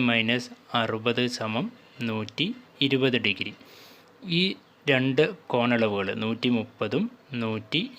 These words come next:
ഇരുപത് ഡിഗ്രിയും വൃത്തത്തിൻ്റെ കേന്ദ്രത്തിൽ നിർമ്മിക്കണം. എന്നിട്ട്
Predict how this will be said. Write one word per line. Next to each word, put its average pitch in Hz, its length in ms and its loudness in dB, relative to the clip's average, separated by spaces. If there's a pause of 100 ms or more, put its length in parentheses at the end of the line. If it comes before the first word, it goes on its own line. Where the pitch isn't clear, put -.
(100)
ഇരുപത് 135 420 2
ഡിഗ്രിയും 107 380 -2 (100)
വൃത്തത്തിൻ്റെ 117 840 -2 (200)
കേന്ദ്രത്തിൽ 120 640 0 (160)
നിർമ്മിക്കണം. 117 500 0 (880)
എന്നിട്ട് 143 300 2